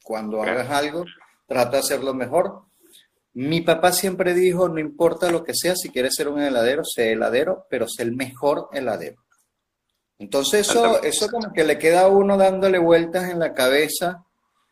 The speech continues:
Speaker 1: Este, y para mí es, bueno, es un asunto natural tratar de dar lo mejor que pueda. Eh, a veces me, me,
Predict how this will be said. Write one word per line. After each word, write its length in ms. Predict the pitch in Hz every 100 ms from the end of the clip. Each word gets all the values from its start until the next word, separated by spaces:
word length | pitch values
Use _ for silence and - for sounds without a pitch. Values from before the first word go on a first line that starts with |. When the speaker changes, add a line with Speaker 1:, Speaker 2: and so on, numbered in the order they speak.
| _ _
Speaker 1:
Este, 840 | 127 127 123 120 117 110 107 104 -
y 60 |
para 280 | 101 113 110
mí 180 | 110 117
es, 140 | 120
bueno, 380 | 127 110 87 - _ _ 90
es 80 |
un 100 | 92 117
asunto 360 | 117 104 123
natural 420 | 127 123 107 101
tratar 360 | 101 120 117 107
de 120 | 120
dar 180 | 120 120
lo 140 | 127
mejor 460 | 123 104 - 113 113
que 140 | 131
pueda. 580 | 120 127 120 113 127 - _ _ _ _ _ _ _ _ _ -
Eh, 520 | - 110 110 104 104 101 98 98 - - _ _ -
a 140 | 127
veces 640 | 143 180 190 - 233 226 -
me, 440 | 208 202 190 180 175
me, 500 | 170 165 160 156